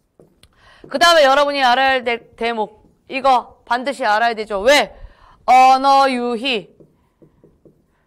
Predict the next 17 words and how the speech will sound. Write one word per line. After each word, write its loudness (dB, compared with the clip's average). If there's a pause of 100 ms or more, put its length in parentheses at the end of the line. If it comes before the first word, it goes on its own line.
(3000)
동음, -2 (1400)
음이 -4
다름. 0 (1120)
그리고 0
얘를 -2
통해서 -6
뭘 -2
느낄 -4
수 -14
있다? -2 (440)
해학. -2 (360)
하나 2
더 2
비판과 -2
관련된 -2
거니까 -2 (220)
풍자까지. -6